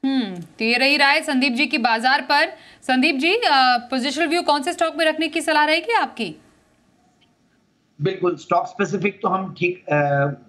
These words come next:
Speaker 2: राय दे ही रहे हैं काफी दिनों से, और auto, auto ancillary stocks बढ़िया कर रहे, तो उनमें से एक stock मैं लाया हूँ,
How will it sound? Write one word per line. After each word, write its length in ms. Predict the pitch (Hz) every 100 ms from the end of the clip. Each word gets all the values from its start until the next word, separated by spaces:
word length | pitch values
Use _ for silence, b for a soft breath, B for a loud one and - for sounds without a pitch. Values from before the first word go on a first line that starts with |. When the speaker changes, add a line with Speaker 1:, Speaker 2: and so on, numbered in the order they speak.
| _ 151
Speaker 2:
राय 180 | 160
दे 140 | 156 151
ही 120 | 190
रहे 140 | 196 175
हैं 140 | 170
काफी 280 | 156 147 175
दिनों 240 | 165 165
से, 140 | 147 170
और 340 | 165 165 - b b b -
auto, 400 | - 247 247 247
auto 280 | 185 185
ancillary 380 | 202 170 196 196
stocks 320 | 151 185 180
बढ़िया 320 | 139 160 214 214
कर 160 | 190
रहे, 80 | 185
तो 120 | 185
उनमें 220 | 180 190
से 120 | 156 185
एक 140 | 175
stock 300 | - 165 170
मैं 80 | 165
लाया 220 | 156 180
हूँ, 280 | 175 190